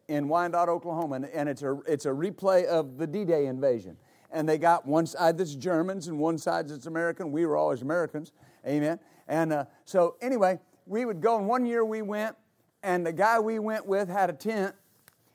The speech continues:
and I don't know what this guy was thinking. He, he put it up in a, in a awkward location, and the thing had a hole in the, in the, in the base of it right where I was sleeping, and it come a gully washer. Y'all know what a gully washer is? Or a toad strangler?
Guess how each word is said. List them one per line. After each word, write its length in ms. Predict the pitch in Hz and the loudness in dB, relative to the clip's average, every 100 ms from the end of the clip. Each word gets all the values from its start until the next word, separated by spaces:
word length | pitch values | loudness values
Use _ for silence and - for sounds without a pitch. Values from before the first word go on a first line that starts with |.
| _ | _
and 180 | 190 175 | 0 4
I 100 | 214 | 4
don't 160 | 233 196 | 2 0
know 100 | 196 | 2
what 220 | 196 185 | 2 2
this 140 | 180 | -4
guy 180 | 160 170 | 0 0
was 160 | 160 - | 0 -4
thinking. 320 | 190 170 170 | -6 -6 -6
He, 200 | 165 156 - _ _ | -6 -8 -14 _ _
he 180 | 165 156 | -4 -2
put 280 | 190 208 | 2 2
it 100 | 202 | 4
up 200 | 196 196 | 2 2
in 120 | 185 160 | 0 -2
a, 100 | 156 | -2
in 220 | 165 139 | -2 0
a 240 | 135 131 - | 0 0 2
awkward 400 | 196 196 175 151 | 2 2 -6 -2
location, 600 | 160 - 147 139 165 - _ _ _ 175 | -2 0 -4 -4 -8 -14 _ _ _ -2
and 180 | 175 | 0
the 60 | 160 | -2
thing 280 | 226 226 185 | -4 -4 -2
had 200 | 202 190 | 0 0
a 60 | |
hole 500 | 151 226 226 214 202 - | 0 2 4 2 0 -6
in 220 | 208 185 | -6 -2
the, 200 | 170 165 | 0 -2
in 220 | 185 170 147 | -2 -6 -4
the, 200 | 135 123 - | -6 -10 -10
in 140 | 175 | -6
the 80 | 151 | -2
base 320 | 143 214 - | 0 0 0
of 120 | 175 170 | -2 -2
it 100 | 175 | 0
right 200 | 180 180 | 0 0
where 140 | 175 | 0
I 80 | 196 | 0
was 140 | 190 | 0
sleeping, 400 | - 175 160 175 - _ _ 180 | -4 -6 -4 -8 -10 _ _ 0
and 200 | 175 202 | 2 2
it 200 | 247 247 | -2 -2
come 360 | 226 208 190 - | -2 0 -2 -2
a 80 | 156 | 2
gully 300 | 185 185 151 | 6 6 6
washer. 340 | 143 131 113 | 2 0 -4
Y'all 220 | 127 165 | 0 0
know 80 | 165 | 0
what 180 | 170 160 | 0 -2
a 60 | |
gully 240 | 147 170 175 | 0 -2 0
washer 400 | 170 170 175 180 | -2 -4 -4 -8
is? 60 | 175 - _ _ - | -8 -14 _ _ 0
Or 160 | 147 | 0
a 20 | |
toad 380 | 143 202 185 156 | 0 0 0 0
strangler? 480 | - 196 190 196 | -4 -4 -2 -6